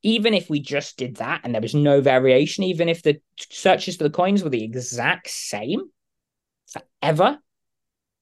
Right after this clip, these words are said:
that four levels of processing, that walk back, that in-between moment, powerful stuff. And the dog can go, "Cool, I've processed now." And they just settle.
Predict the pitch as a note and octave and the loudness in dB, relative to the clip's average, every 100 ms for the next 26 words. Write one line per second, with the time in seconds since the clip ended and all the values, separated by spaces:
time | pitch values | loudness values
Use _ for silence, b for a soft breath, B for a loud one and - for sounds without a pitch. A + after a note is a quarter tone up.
0 | _ _ _ _ - D3 - - D3+ F3 | _ _ _ _ -6 -6 -6 0 4 6
1 | D#3+ D3+ E3 C#3 - _ - B2+ D3+ D3 | 4 2 0 -4 -10 _ -6 -4 -2 -2
2 | G#3+ G3+ - A#2 B2 - - A#2+ - A2+ | -2 -2 -4 -2 -2 -2 -8 -8 -8 -14
3 | - B2+ D#3 D3 - D3 C3 B2+ C3+ E3+ | -6 -2 0 -2 -2 -2 0 0 0 -2
4 | E3+ - _ _ _ _ _ _ _ _ | -6 -18 _ _ _ _ _ _ _ _
5 | _ _ _ - B2 D3 C3+ - D#3+ D#3+ | _ _ _ -4 -4 -2 -6 -4 -4 -4
6 | _ _ _ - B2 A2+ B2 - B2+ C3 | _ _ _ -4 -2 2 0 0 -2 2
7 | C3 C3+ C#3+ _ _ _ _ _ _ _ | 4 2 -2 _ _ _ _ _ _ _
8 | - E3 C3+ - _ _ - B2 - D#3 | -6 -4 -4 -10 _ _ -16 -8 -2 -2
9 | - - A2+ A#2 E3 - _ _ _ _ | -4 -10 -8 -8 -10 -12 _ _ _ _
10 | _ _ - A#2 A2+ A#2 B2+ B2 C#3+ - | _ _ -10 -6 -2 2 0 0 -4 -4
11 | - - - - - | -8 -6 -6 -4 -8